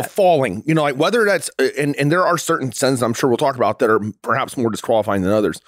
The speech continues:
Speaker 2: but whether he falls sexually or through pornography use or, or through anger or, or whatever it might be,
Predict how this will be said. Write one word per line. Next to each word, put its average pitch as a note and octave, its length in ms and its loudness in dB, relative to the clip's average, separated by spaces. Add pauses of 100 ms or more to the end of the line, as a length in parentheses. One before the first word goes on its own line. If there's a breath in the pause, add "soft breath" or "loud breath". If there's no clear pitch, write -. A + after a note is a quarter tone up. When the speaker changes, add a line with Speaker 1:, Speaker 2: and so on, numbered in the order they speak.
(320 loud breath)
Speaker 2:
but B2+ 80 2
whether B2 240 0
he A2 100 0
falls F#2+ 260 0
sexually C#3 600 2
or G2+ 240 -2
through - 160 -4
pornography B2 640 -2
use B2 320 2
or, E2 300 -2
or F2+ 140 -6
through - 240 -8
anger A#2+ 460 2
or, D#2+ 320 -2
or G2+ 80 0
whatever A#2+ 320 0
it F#2 80 -2
might A2 220 -2
be, A#2 260 2